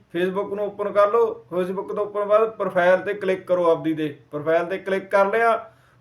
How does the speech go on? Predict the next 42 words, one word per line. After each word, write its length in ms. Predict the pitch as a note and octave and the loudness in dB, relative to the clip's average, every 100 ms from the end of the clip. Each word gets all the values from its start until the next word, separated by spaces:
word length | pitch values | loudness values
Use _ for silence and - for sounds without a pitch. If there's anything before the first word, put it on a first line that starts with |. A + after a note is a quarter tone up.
| - | -8
ਉਸ 140 | F3 | -8
ਤੋਂ 160 | F3 G3 | -4 2
ਬਾਅਦ 260 | A3 A3 | 2 2
ਤਿੰਨ 260 | G#3 G3 G3 | -2 -2 4
ਡਾਟ 280 | F#3 G3+ G3+ | 4 6 6
ਵਾਲਾ 180 | G#3+ G#3+ | 6 4
ਨਹੀਂ 140 | A3 | 2
ਹੈਗਾ 140 | A3 A3 | 2 2
ਆਪਸ਼ਨ, 300 | G#3 G#3+ G#3+ | 2 -2 2
ਆ 100 | G#3 D3+ - | 2 0 -8
ਸੀ 220 | F3+ F#3 | -6 -2
ਡੈਸ਼ਬੋਰਡ 520 | E3 F3 E3+ E3+ F3 | 2 2 0 -4 -4
ਦੇ 120 | F#3+ | -4
ਨਾਲ। 400 | F3+ E3 D#3+ D3+ - _ _ _ - | -2 0 0 -2 -10 _ _ _ -6
ਠੀਕ 200 | E3 G#3+ | 0 4
ਆ, 240 | G3+ - _ _ _ _ - | 2 0 _ _ _ _ -6
ਇਹਨੂੰ 220 | G#3 A3+ | -4 -2
ਕਲਿੱਕ 280 | G#3 F#3+ F#3+ | 0 -2 0
ਕਰ 180 | E3+ D#3+ | 2 2
ਲਓ। 200 | D#3 D3 | 2 -2
ਕਲਿੱਕ 340 | - F#3 F#3+ | -4 -4 2
ਕਰਕੇ 320 | G#3+ G#3+ G#3+ | 2 2 0
ਤੁਸੀਂ 240 | G3+ G3 G#3 | -6 -6 -6
ਨੀਚੇ 400 | F3+ F3+ G3+ F#3 | -6 -6 0 4
ਆ 120 | E3+ | 4
ਜਾਓ, 140 | D3+ C#3+ | 2 -2
ਦੇਖ 280 | C#3 E3+ | -4 -4
ਲਿਖਿਆ 340 | F#3+ G3 G3 G3 | 0 0 4 6
ਆ 180 | G#3 G3+ | 6 4
turn 560 | - - G3 G#3 A3 | 0 2 2 4 4
off 200 | G#3+ G#3 G#3 | 4 4 -2
professional 640 | F#3+ F#3 F#3 G3 A3 A3+ | -2 2 0 0 -4 -4
mode। 280 | E3+ F#3+ F#3+ - - | -4 -2 -2 -4 -8
ਇਹ 120 | G#3 | -6
ਮੇਰੇ 180 | F#3+ G3 | -2 2
ਵਾਲਾ 140 | G3+ | 4
turn 360 | G3+ G3 F#3+ G#3 | 4 4 2 0
off 140 | G#3 - | -2 -4
professional 480 | F3 F#3+ F3+ F3+ - | -6 0 0 0 -8
mode 200 | G3 A3 - D#3+ | -6 -10 -6 -2
on 240 | F3 E3+ | 0 2
ਆ। 240 | D3 C3 | 0 -2